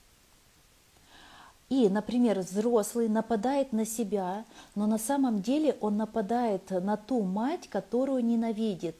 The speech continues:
на безумную мать. Например, мама была алкоголичка,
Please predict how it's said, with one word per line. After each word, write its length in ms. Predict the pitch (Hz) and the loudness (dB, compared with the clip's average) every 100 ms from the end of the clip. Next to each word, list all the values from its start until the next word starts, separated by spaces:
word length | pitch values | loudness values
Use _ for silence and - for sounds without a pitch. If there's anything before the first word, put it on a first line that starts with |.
| - | -10
на 200 | 185 208 | -6 -4
безумную 600 | 202 226 262 233 208 202 | -4 -4 -2 -2 -2 -2
мать. 480 | 202 214 180 - - - - - - - | -4 -4 -8 -12 -20 -20 -20 -20 -20 -14
Например, 520 | - 202 247 247 233 196 | -8 -2 2 4 4 0
мама 380 | 190 262 320 | -2 -2 -2
была 320 | 220 208 226 262 | -2 -2 -2 -2
алкоголичка, 1120 | 214 202 208 214 220 220 196 - - 170 | -4 -4 -4 -2 0 -2 -4 -8 -12 -12